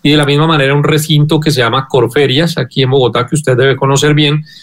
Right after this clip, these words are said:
que se hace para ferias, exposiciones, también se va a acoplar como un hospital de paso para atención de ciudadanos, y de la misma manera en otras ciudades como Medellín, donde coliseos y recintos también se van a usar.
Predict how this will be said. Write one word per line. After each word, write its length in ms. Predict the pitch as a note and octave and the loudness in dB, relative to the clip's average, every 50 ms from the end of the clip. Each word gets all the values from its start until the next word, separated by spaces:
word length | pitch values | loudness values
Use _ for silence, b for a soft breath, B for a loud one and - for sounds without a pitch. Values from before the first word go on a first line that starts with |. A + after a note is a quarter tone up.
| B B B _ | B B B _
que 120 | - B2+ | -4 -2
se 120 | A#2+ - A#2+ | 0 0 0
hace 240 | A2+ A2 - - | 0 0 -2 -2
para 420 | - - C3 B2 A#2+ A2+ G#2+ G#2 - | -2 -2 -2 0 0 0 -2 -2 -2
ferias, 320 | - B2+ B2 C3 C3+ - C#3 | -2 0 0 0 0 -2 -4
exposiciones, 680 | D3 - - C3 A#2 A2 A2+ - B2+ B2 C3 C#3+ D3 | -6 -2 -2 -2 -2 0 0 0 0 0 0 0 -2
también 380 | - C3+ B2 A#2 A2+ B2 B2+ B2+ | -2 -4 -4 -2 0 0 0 0
se 140 | - - C#3 | 0 0 0
va 140 | C3 C3 | 0 0
a 20 | C3+ | 0
acoplar 340 | D3 D3+ G3+ D3+ - A2+ A#2 | 0 -2 -2 -2 -2 -2 -2
como 200 | - B2+ B2 B2+ | -2 -2 0 0
un 60 | C3 | 0
hospital 380 | C#3 D3 - B2+ G2+ - A2 A2 | 0 0 -2 -4 -2 0 0 0
de 100 | A#2 A#2+ | 0 0
paso 280 | - B2+ A#2+ - - | -2 -4 -4 -4 -4
para 260 | D3+ C#3 B2 A2+ G#2+ B B B B B B B | -2 -2 -2 -2 -2 B B B B B B B
atención 540 | B2+ B2+ B2 - C#3 B2 A#2 - C3 A#2+ A#2+ | -4 -2 0 0 -2 -2 0 0 0 0 0
de 80 | B2 B2+ | 0 0
ciudadanos, 520 | - - C#3+ A#2+ A#2 B2 C3+ D3+ D#3 D3+ D3+ | 0 0 0 0 0 0 0 0 0 0 2
y 80 | D#3+ | 2
de 80 | C#3+ C#3 | 2 2
la 80 | C3 | 0
misma 220 | B2+ B2+ C3 C#3 D3 | 0 0 0 0 0
manera 260 | D3 C3 A#2+ A#2 B2+ | 2 0 0 0 0
en 60 | B2+ | -2
otras 260 | C3+ C3+ C#3 C#3 C#3 | -2 -2 0 -2 -2
ciudades 360 | - C3+ A#2+ A#2 A#2 B2 A#2+ A#2 | 0 0 2 2 2 0 -2 -2
como 200 | - C3+ C3 B2 | -2 -2 0 0
Medellín, 400 | A#2+ A2+ G#2+ G#2 G#2+ C3+ C#3+ D3 | 2 2 0 0 0 0 2 2
donde 300 | D3 C#3 A2 G#2+ F#2+ b b b b b b | 0 2 0 -2 -2 b b b b b b
coliseos 520 | _ - C3+ B2+ A#2 - C3 B2+ B2+ - D3 | _ 0 0 2 2 0 0 0 0 2 0
y 40 | |
recintos 540 | C#3+ B2+ A2+ G#2 - B2 A2 G2+ - C3+ - | 2 2 0 0 -2 -4 -4 -2 -2 -2 -2
también 340 | - B2+ A#2 A2 A#2 A#2 A2+ | -2 -2 -2 0 0 0 0
se 120 | - B2 | 0 0
van 120 | A#2+ A#2+ A#2 | 0 0 0
a 60 | A#2+ | -2
usar. 260 | A2+ - B2 G#2 A#2 | -2 -2 -2 -4 -4